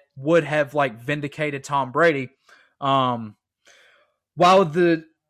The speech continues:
league de-, leaked the numbers, that's what we just went over. Um,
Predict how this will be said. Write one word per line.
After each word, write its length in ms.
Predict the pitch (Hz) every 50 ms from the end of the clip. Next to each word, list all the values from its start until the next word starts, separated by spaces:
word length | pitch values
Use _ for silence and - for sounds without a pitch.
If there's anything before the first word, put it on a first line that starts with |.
| _ - 180
league 580 | 165 160 170 180 180 160 180 180 165 165 151 135
de-, 180 | 160 139 151 - 160 151
leaked 320 | 160 180 156 156 151 147 -
the 60 | 139
numbers, 360 | 139 143 135 135 131 135 127
that's 320 | 135 127 123 - - - - _ _ _
what 220 | 147 135 127 117
we 80 | 113 113
just 240 | 113 117 107 - -
went 160 | 123 123 147
over. 400 | 156 147 139 143 139 139 - 147
Um, 640 | 143 139 139 135 135 135 131 131 127 131 131 123